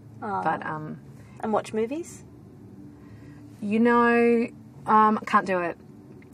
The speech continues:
Speaker 1: Oh, you're saying she doesn't like it when you don't have your attention on her?
Speaker 2: Yes. Well, so, um,
Speaker 1: I'm like that. If
Speaker 2: There's
Speaker 1: I'm
Speaker 2: a
Speaker 1: with somebody who's
Speaker 2: Yeah.
Speaker 1: like, you know, just texting or something or
Speaker 2: Well, exactly.
Speaker 1: I'm
Speaker 2: Yeah,
Speaker 1: like,
Speaker 2: no
Speaker 1: "Oi,
Speaker 2: wonder
Speaker 1: oi."
Speaker 2: she, she's gotten so, um,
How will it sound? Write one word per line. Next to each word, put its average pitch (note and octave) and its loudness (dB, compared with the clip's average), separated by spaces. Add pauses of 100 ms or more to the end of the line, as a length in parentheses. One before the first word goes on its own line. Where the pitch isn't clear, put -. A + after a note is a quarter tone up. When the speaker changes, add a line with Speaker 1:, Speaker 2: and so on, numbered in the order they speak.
Speaker 1:
Oh, A#3+ 8
you're A#3 4
saying A#3 2
she A3 -8
doesn't G#3+ 0
like G#3+ 2
it A#3 -2
when G#3 0
you G3+ -4
don't G3+ -2
have G3 -2 (160)
your G#3 -4
attention G#3 -6
on G3+ -6
her? - -10 (440)
Speaker 2:
Yes. G3+ 2
Well, A#3 6
so, G#3 4 (160)
um, G3 0
Speaker 1:
I'm C#4 2
like G#3 2
that. - 0 (440)
If - -4
Speaker 2:
There's - 2
Speaker 1:
I'm B3 4
Speaker 2:
a C4 0
Speaker 1:
with B3 0
somebody G#3 0
who's G#3+ 0
Speaker 2:
Yeah. F#4 6
Speaker 1:
like, F#4+ 0 (600)
you A3+ 0
know, G3 -2
just A3 -6
texting G#3 -4
or G3+ -4
something G3 -6
or F#3+ -4
Speaker 2:
Well, F#3 0
exactly. E3+ -8
Speaker 1:
I'm - -8
Speaker 2:
Yeah, G#3 -4
Speaker 1:
like, D3+ -6
Speaker 2:
no F3+ -4
Speaker 1:
"Oi, F3 -2
Speaker 2:
wonder G#3+ 0
Speaker 1:
oi." D#4+ -4
Speaker 2:
she, D#3+ -6 (380)
she's - -2
gotten C4 6
so, A3 4
um, F#3 0